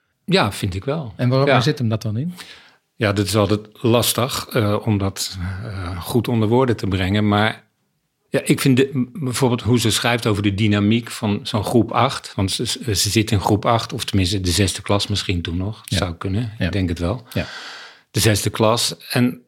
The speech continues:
Speaker 1: dat is een heel aparte groep, hè. Ze zijn al een beetje bezig met de, het vervolgonderwijs. En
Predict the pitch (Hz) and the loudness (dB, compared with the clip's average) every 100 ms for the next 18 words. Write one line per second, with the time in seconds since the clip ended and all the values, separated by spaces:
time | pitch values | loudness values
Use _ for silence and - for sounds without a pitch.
0 | _ - 135 120 120 127 147 131 120 160 | _ -4 0 2 4 4 4 0 0 -2
1 | 160 113 - 92 110 127 113 101 92 101 | -2 -4 -2 -2 0 0 0 -2 -4 -2
2 | 110 123 113 104 107 104 101 123 127 107 | 0 2 2 2 2 0 0 2 2 2
3 | 104 98 98 - - - - 110 98 101 | -2 -2 -2 -4 -12 -14 -12 -10 -4 -4
4 | 107 110 - 101 117 120 120 127 117 110 | -4 -8 -10 -6 -2 -2 -4 -4 0 0
5 | 123 147 - - _ _ _ - 113 117 | -2 -4 -8 -12 _ _ _ -2 0 0